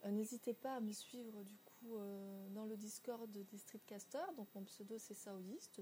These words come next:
j'échange, euh, assez régulièrement. Il y a sinon mon blog manilavie point com. Euh, je suis aussi sur Instagram, donc,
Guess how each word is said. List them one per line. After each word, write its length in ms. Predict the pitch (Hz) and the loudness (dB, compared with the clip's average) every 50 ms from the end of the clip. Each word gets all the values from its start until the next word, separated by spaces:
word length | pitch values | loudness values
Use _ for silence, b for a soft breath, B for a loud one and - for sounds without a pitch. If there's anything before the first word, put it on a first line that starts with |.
| 190 180 | -4 -2
j'échange, 440 | 180 185 185 - - 202 208 208 202 | 0 0 2 2 2 2 2 2 0
euh, 400 | 190 180 180 175 175 175 180 180 | -2 -4 -4 -6 -6 -6 -6 -6
assez 200 | 180 180 - - | -6 -6 -6 -6
régulièrement. 680 | 202 202 196 190 196 185 185 180 175 175 180 185 196 269 - - - B B B B B B B B B B B B | -6 -4 -4 -4 -4 -4 -4 -4 -4 -4 -4 -4 -6 -6 -10 -12 -18 B B B B B B B B B B B B
Il 160 | 202 202 202 | 0 2 4
y 80 | 196 208 | 4 4
a 240 | 202 202 202 196 196 196 | 4 4 4 2 0 0
sinon 240 | - - 196 196 | -2 0 0 0
mon 140 | 190 190 185 180 | 0 0 0 0
blog 340 | 175 190 196 214 262 269 269 | 2 2 4 4 4 2 2
manilavie 520 | 233 202 190 190 180 185 180 185 202 202 | 2 0 0 0 0 0 -2 -2 -4 -6
point 240 | - - 190 170 160 - - | -8 -8 -10 -10 -10 -10 -8
com. 400 | - - 190 208 233 254 269 277 294 320 - B B B B B B B B - | -6 -4 -2 0 0 0 -2 -2 -4 -8 -10 B B B B B B B B -6
Euh, 140 | 202 196 190 185 185 | -4 -4 -2 -2 -2
je 60 | 190 | -2
suis 180 | 196 - - 196 | -2 -2 -2 -2
aussi 220 | 196 - - 214 | -4 -4 -4 -6
sur 160 | - - 196 | -4 -4 -4
Instagram, 680 | 190 190 - - 208 196 190 - 196 202 233 269 269 240 | -4 -4 -4 -4 -4 -4 -4 -2 -2 -2 -2 0 0 -2
donc, 200 | 202 190 185 185 | -2 -2 -4 -6